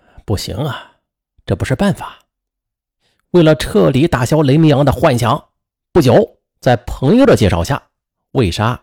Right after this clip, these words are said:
与北京另外一所高校的一个博士生相恋了，并且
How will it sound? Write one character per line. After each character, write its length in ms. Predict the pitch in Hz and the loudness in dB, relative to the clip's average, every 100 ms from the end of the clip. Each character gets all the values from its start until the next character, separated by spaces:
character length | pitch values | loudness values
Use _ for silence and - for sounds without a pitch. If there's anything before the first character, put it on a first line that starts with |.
| - | -2
与 120 | 151 | -2
北 240 | - 98 | 0 0
京 220 | 95 135 175 | 0 0 2
另 180 | 220 | 2
外 80 | 196 | 4
一 80 | 165 | 2
所 160 | 147 90 | 2 0
高 200 | 131 139 | 0 0
校 140 | 147 | 2
的 120 | 117 | 0
一 100 | 110 | 0
个 100 | - | -2
博 300 | - - 120 | -4 -2 -2
士 200 | 175 - | 0 -2
生 520 | 87 - 202 247 240 - | -4 -2 2 2 0 -6
相 500 | - - - 226 92 | -18 -14 -2 0 2
恋 220 | 95 95 | 0 -2
了， 160 | 90 - _ _ _ _ _ _ _ _ _ _ _ _ | -6 -16 _ _ _ _ _ _ _ _ _ _ _ _
并 140 | - 123 | -6 -4
且 220 | 95 87 | -4 -6